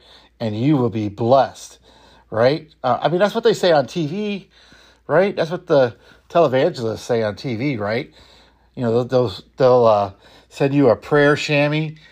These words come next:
and, uh, <laughs> if you lay that prayer chamois on you, um, you'll, you'll be healed. 'Cause that's biblical, right? Right, right. I mean, they probably only want a hundred dollars, but I only want nineteen ninety-five,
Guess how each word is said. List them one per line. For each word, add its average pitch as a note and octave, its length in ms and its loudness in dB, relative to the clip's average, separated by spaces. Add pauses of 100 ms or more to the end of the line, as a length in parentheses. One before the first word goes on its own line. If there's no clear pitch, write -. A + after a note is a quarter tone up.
(260)
and, A2 260 -8
uh, G#2 300 -2 (800)
<laughs> - 720 -20
if F3+ 200 -4
you B2 200 -8 (420)
lay C3+ 160 0
that C3 180 0
prayer E3+ 280 0
chamois A2 420 -6
on G#2+ 240 -4
you, G#2+ 220 -6 (400)
um, G#2+ 280 -6
you'll, B2+ 240 -4
you'll C3 160 -6
be A2+ 140 -6
healed. F#2+ 480 -10 (1300)
'Cause C3 100 -6
that's C3+ 220 2
biblical, D3 720 0
right? A#2+ 480 -2
Right, C3 320 -4
right. D#3 260 -6 (540)
I A#2 80 -6
mean, A#2 140 -4
they B2+ 160 0
probably B2+ 280 2
only G#2+ 200 -4
want B2 200 2
a G#2 60 -2
hundred G2+ 240 -6
dollars, G2 480 -2 (540)
but - 80 -4
I C#3+ 100 4
only A3+ 140 0
want C3+ 180 -6
nineteen C3+ 320 0
ninety-five, A#2 640 0